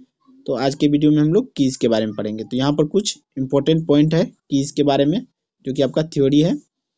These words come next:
चलिए थ्योरी को हम लोग एक बार पढ़ लेते हैं और समझ लेते हैं कीज क्या होता है। तो फर्स्ट पॉइंट जो है, keys play an important role in the relational database।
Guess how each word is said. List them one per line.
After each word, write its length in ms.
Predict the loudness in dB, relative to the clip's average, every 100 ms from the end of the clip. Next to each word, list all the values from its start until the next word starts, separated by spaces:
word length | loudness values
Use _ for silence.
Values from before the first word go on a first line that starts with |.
| -20 -20 _ _ _
चलिए 240 | -2 2 0
थ्योरी 300 | 0 2 4
को 100 | 2
हम 100 | 2
लोग 120 | 0
एक 120 | 0
बार 180 | -2 -2 -8 _ _ -2
पढ़ 140 | 2
लेते 240 | 2 2 0
हैं 60 |
और 80 | -2
समझ 280 | 0 0 0
लेते 240 | 0 0
हैं 140 | -2 -4 -10 _ _ _ _ -20 _ _
कीज 180 | -4 -4
क्या 180 | 0 0
होता 260 | 2 0 -2
है। 120 | -4 _ _ _ _ -14
तो 40 |
फर्स्ट 360 | -4 0 0 0
पॉइंट 220 | -2 0
जो 120 | 2
है, 240 | 2 0 -4 -20 -20 -20 _ _
keys 240 | 0 0 0 0
play 160 | 2 4
an 160 | 4
important 540 | 4 4 2 2 0 4
role 200 | 4 6
in 140 | 4 2
the 80 | 2 2
relational 560 | 2 2 0 0 0
database। 480 | 2 0 -2 -4 -8